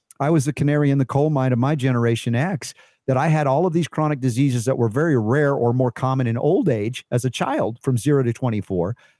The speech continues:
that now the young people are all born into chronicity, if not immediately brought there via Hep B vaccines or other, uh, jabs that the, you know, the physicians that are now waking up and acknowledging and doing good work pointing this out are, are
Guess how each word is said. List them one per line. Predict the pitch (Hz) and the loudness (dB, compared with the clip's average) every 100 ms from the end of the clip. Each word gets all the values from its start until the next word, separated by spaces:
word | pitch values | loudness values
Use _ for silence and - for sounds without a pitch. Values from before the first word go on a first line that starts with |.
| _ - | _ -2
that | 135 | 0
now | 123 160 202 | 0 0 0
the | 147 | 2
young | 131 131 120 | 2 2 0
people | 131 120 113 | -2 -2 0
are | 113 - | 0 2
all | 143 180 | 2 0
born | 127 131 127 | 0 0 2
into | 156 170 | 0 0
chronicity, | - 127 123 156 - 117 113 | -2 0 0 0 0 0 0
if | - | 0
not | 143 147 - | 0 0 -2
immediately | 120 139 143 113 | 0 0 0 -2
brought | 98 131 151 131 | 0 0 0 0
there | 117 | 0
via | 101 113 107 | 0 -2 0
Hep | 123 - | -2 -2
B | 120 127 | 0 2
vaccines | 113 117 - 123 120 98 | 2 -2 -2 -2 0 0
or | 107 | 0
other, | 131 123 - _ _ - | 2 0 -2 _ _ -4
uh, | 110 95 | -2 0
jabs | 131 123 117 - | 0 0 0 0
that | 120 - | -2 -2
the, | 110 107 101 | -2 -2 -2
you | 110 104 | -2 -2
know, | 104 | -2
the | 101 | -2
physicians | 117 127 - 110 | -2 -2 -2 -2
that | 107 | -2
are | 104 | 0
now | 110 | 0
waking | 101 110 110 120 | 0 -2 0 -2
up | - | -2
and | 101 | -4
acknowledging | 85 110 117 113 101 98 | -2 -2 0 0 -2 -2
and | 92 | -2
doing | 120 110 | 0 0
good | 123 98 | 0 0
work | 113 117 - | 0 -2 -2
pointing | 131 117 101 | 0 2 0
this | 87 - | 0 0
out | 175 127 - _ _ _ _ | 0 -2 -4 _ _ _ _
are, | 120 120 127 | 0 2 2
are | 120 113 | 0 0